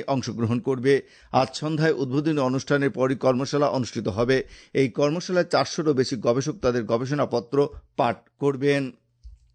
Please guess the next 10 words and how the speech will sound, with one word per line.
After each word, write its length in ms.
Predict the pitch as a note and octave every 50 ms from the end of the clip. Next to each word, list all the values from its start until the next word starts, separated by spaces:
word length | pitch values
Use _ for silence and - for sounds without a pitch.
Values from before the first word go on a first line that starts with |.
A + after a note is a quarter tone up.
| _ _ _ _ _ _ _ _ _ _ _ _ _ _ _ _ _ _ _ _ _ _ _ _ _ _ _ _ -
উত্তর 380 | - E3+ E3+ E3 - - A3 A3+
পূর্ব 260 | A3 F3+ F3+ E3 D#3+ F3+ F#3
সীমান্ত 380 | - - E3+ D#3 D#3 D#3 D3 -
রেল 220 | D#3+ D#3 E3 D#3 D#3 D#3
লামডিং 380 | D3+ C3 C3 C3+ C#3 C#3+ D#3+ D#3+ C#3+
বদরপুর 440 | C3 C3+ B2 C#3 C3+ A2 D3 D3+ C#3+
পাহাড় 340 | G#2+ C3+ A#2+ A#2 C3 C#3 C3+
লাইনের 320 | C3+ C3+ C3+ C3+ C#3+ C3+
পরিকাঠামো 640 | - - C3 C3 C#3+ B2 D3+ C3+ C#3 C#3 C#3 D3 D3+ -
এবং 200 | B2+ B2+ B2 B2+